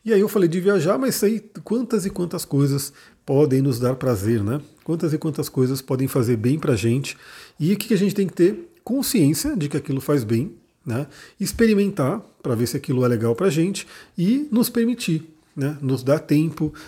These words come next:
nos dá direito, né, de usufruir desse prazer. Outra coisa que é muito importante de Vênus em Gêmeos é a comunicação. Principalmente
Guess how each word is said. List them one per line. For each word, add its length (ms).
nos 200
dá 480
direito, 560
né, 140
de 240
usufruir 640
desse 180
prazer. 420
Outra 300
coisa 260
que 100
é 40
muito 340
importante 580
de 120
Vênus 340
em 120
Gêmeos 400
é 60
a 60
comunicação. 1000
Principalmente 840